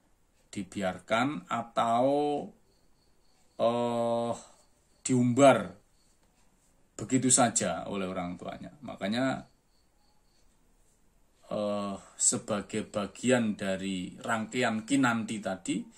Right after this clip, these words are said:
ya tetap ini harus disertai oleh orang tua. Walaupun mungkin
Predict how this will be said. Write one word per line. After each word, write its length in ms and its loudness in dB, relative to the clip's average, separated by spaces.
ya 240 6
tetap 480 2
ini 240 2
harus 480 4
disertai 1120 4
oleh 720 -4
orang 320 0
tua. 320 -6
Walaupun 960 2
mungkin 580 0